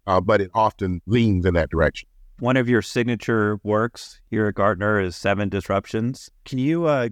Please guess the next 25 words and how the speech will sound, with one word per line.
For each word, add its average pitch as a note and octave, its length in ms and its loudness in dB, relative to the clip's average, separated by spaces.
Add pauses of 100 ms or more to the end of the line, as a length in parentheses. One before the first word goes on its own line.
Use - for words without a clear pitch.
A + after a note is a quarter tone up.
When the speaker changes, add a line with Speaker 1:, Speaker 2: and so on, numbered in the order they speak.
Speaker 2:
give C3 160 -2
us C3 140 -6
an A#2 60 -2
overview A#2 500 -2
of G2+ 240 -4
what A2+ 320 -4
that G#2 200 2
is G#2+ 380 -2
and F#2 140 -2
where F#2 160 -2
that F#2 180 0
came F#2 220 -4
from? G2 280 -4 (360)
Speaker 1:
Oh, G3 200 2
sure. - 280 0
The, C3 140 6
the, B2+ 180 -2
the B2+ 140 0
Seven A#3 400 2
Disruptions B2 800 0
presentation A#2 600 2
in G2 140 2
our G2 160 6
research F2+ 400 0
note D2 240 -8